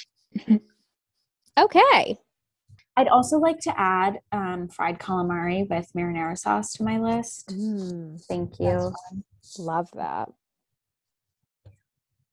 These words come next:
Speaker 1: L A.
Speaker 3: Okay. So, there's just so many things. Okay. So, I would say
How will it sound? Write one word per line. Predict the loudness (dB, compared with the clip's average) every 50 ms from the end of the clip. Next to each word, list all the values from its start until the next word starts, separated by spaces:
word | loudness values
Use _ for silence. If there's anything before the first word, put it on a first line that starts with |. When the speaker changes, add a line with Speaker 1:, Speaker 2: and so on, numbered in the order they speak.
| _ _ _ _ _ _ _ _ _ _ _ _ -2
Speaker 1:
L | 0 2
A. | 4 4 2 0 -2 -6 _ _ _ _ _ _ _ _ _ _ _ -14 -10
Speaker 3:
Okay. | -6 -4 -4 -2 -2 -4 -8 -10 -14 _ _ _ _ _ _ _ _ _ _
So, | -2 0 2 2 4 2 2 0 0 0 0 2 2 2 2 0 0 0 -2 -4 -6 -10 _ _ _ _ _ _ _ _ _ _
there's | _ -20 -20 _ _ 2 2 2 2
just | 2 2
so | 2 4
many | 4 4 2 2 0 0
things. | 0 0 0 0 -2 -4 -6 -8 -8 -2 -2
Okay. | 2 4 4 4 2 0 -4 _ -20 -20 -20 -20 -20 _ _ _
So, | -10 2 8 10 12 12 12 12 12 12 12 12 12 10 8 4 4 _
I | 8 10 10 10
would | 10 8 6 4
say | 0 0 4 4 6 6 4 4 4 4 2 2